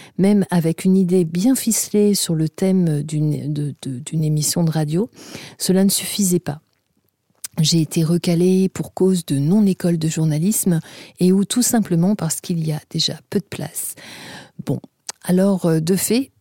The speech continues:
j'ai remballé mon projet de façon définitive dans ma tête. Alors, je, je pose tout ça parce que bien souvent, on croit que, ben voilà, quelque chose auquel on tenait, il faut y renoncer, euh, et se dire comment on aura essayé, mais, euh,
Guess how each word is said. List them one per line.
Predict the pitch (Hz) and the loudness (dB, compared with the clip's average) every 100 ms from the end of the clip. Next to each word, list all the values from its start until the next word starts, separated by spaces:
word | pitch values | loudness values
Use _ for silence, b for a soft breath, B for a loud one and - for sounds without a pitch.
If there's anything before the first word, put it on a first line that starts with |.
| _ | _
j'ai | 175 156 175 208 | 0 2 2 2
remballé | 185 170 170 220 | 2 2 2 2
mon | 214 175 156 | 4 4 0
projet | - - 185 175 208 | -2 0 2 2 0
de | 175 | -2
façon | 165 156 180 | -2 -2 0
définitive | 165 156 202 208 180 156 226 180 | 0 0 0 2 0 0 -2 2
dans | 175 | 2
ma | 160 | 0
tête. | - 139 - | -4 -8 -8
Alors, | 147 160 | -4 -2
je, | 170 - | -4 -4
je | 165 | -6
pose | - 247 | -2 -2
tout | - 220 | -2 -4
ça | - 294 | 0 -2
parce | - 196 - | -2 -4 -2
que | 175 170 B B B B B | -2 -2 B B B B B
bien | 175 233 | 0 2
souvent, | 254 - 202 220 285 294 285 | 2 0 0 2 2 0 0
on | 185 | 0
croit | - 220 226 | 2 0 0
que, | - 180 160 | -2 0 0
ben | 151 156 | 0 0
voilà, | 156 156 175 202 | 0 0 0 -2
quelque | 156 160 156 | -2 -6 -4
chose | 170 - 196 175 | -2 0 0 0
auquel | 160 190 | 0 0
on | 170 | 0
tenait, | 160 160 165 214 | -2 0 2 2
il | 208 | 2
faut | - 180 | 0 0
y | 170 | 2
renoncer, | 165 180 165 160 - 196 240 185 | 2 2 2 0 0 0 2 0
euh, | 147 151 B B B B B | -2 -6 B B B B B
et | 160 | -4
se | - | -2
dire | 156 208 | 0 0
comment | - 180 190 | 2 2 4
on | 185 | 2
aura | 156 156 | 2 0
essayé, | 156 - 160 208 | -2 -4 0 2
mais, | 240 170 139 147 - | 2 2 -2 -8 -10
euh, | 120 127 | -12 -14